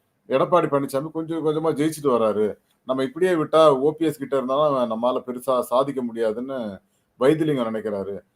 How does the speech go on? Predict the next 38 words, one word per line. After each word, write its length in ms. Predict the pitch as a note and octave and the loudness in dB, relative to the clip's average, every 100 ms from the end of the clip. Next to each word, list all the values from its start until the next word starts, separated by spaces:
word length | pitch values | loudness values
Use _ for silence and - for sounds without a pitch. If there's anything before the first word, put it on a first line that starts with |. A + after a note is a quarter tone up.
| _ | _
So, 160 | - | -2
வை-, 240 | B2 C3 B2+ | 2 4 4
ஓ 240 | A#2+ D#3 | 0 0
பி 100 | F3+ | 0
எஸ் 160 | E3+ D3 | 0 2
நம்பி 260 | C3 C#3+ | 0 0
பிரயோஜனமே 580 | D#3 C#3 D3+ D#3 D3+ D3+ | -2 4 6 6 2 0
கிடையாது. 320 | B2+ A#2 A#2+ | 0 2 2
ஏன்னா 20 | C3 | 0
ஓ 140 | C#3 | -2
பி 120 | D3 | -2
எஸ் 80 | D3 | -4
வந்து 360 | C3+ C#3+ D3+ - _ _ - | -4 -6 -6 -8 _ _ -4
ஒரு 260 | C#3 F#3+ | 2 6
ஆக்ஷன் 300 | F3+ D#3 D3 | 6 6 2
எடுக்க 240 | D#3 C#3+ D3 | -2 0 2
மாட்டேங்கிறாரு 680 | C#3 B2+ A2 G#2 G2+ A2 | 2 0 -2 -4 -2 -2
அப்படிங்கிற 320 | G#2 A2 B2+ D3+ | -4 -6 0 0
ஒரு 140 | A#2 | 0
செய்தியை, 500 | - A#2+ B2+ B2 A#2+ B2 A2 G2 F#2+ F#2 F2+ F2+ _ _ _ _ | -4 -6 -4 -4 -2 -2 -4 -8 -10 -10 -14 -18 _ _ _ _
அஹ், 300 | G#2+ G#2 G2+ | -4 -2 -2
யோசித்து 880 | G2+ B2+ C#3 C3+ - D3 C#3+ A2+ G2 G2+ - | 0 0 0 -4 -6 -2 0 0 -2 -6 -8
வைத்திலிங்கம் 520 | A#2+ B2+ C3+ A#2+ A#2 | -6 -4 -4 -4 -2
வந்து 160 | B2 A#2+ | 0 0
விலகிட்டாரு 420 | D3 C#3+ A2+ G#2+ | 0 2 2 2
அப்படின்னு 280 | G#2 G2 G2 | 0 -4 -10
சொல்லி 240 | G#2+ B2 | -12 -12
சில 200 | D3 A#2 | -6 -4
செய்திகள் 380 | A2+ A#2 A#2 G#2+ | -4 -6 -4 -4
வருதுங்க. 360 | G2 F#2 F#2 F2 _ _ _ | -4 -8 -12 -18 _ _ _
ஆனால் 300 | A2+ B2+ D3 | 2 6 8
என்னை 340 | A#2+ C3+ F3 | 8 6 4
பொறுத்த 360 | F3+ D3 C#3+ C3+ | 4 4 4 6
அளவில் 280 | A2 A2+ B2+ | 6 6 2
அந்த 240 | A#2 B2 | 2 2
மாதிரியான 720 | B2+ C#3 D3+ D3 A#2 A#2+ D3+ - _ _ _ _ _ _ - | 6 6 6 6 4 2 -4 -8 _ _ _ _ _ _ -10
எந்த 320 | B2+ D3+ F3 | -4 0 2
ஒரு 160 | D#3+ | 4